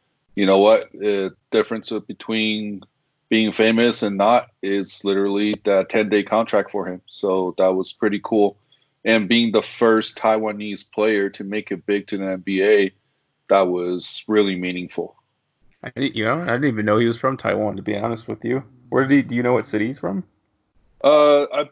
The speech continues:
Speaker 1: believe, let me check it out here.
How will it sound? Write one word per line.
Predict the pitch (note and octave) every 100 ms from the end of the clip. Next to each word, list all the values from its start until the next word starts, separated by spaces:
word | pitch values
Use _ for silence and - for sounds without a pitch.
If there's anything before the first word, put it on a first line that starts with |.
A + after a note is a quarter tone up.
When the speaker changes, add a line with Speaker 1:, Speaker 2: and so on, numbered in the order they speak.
| -
Speaker 1:
believe, | D#3+ D#3+ D#3+ D#3+ F3+ G3 G#3 G#3+ A3 - - - - - - C#3
let | C#3+
me | C#3+
check | - - D3 C3 -
it | A#2+
out | A2 A2
here. | - G#2+ G2 G2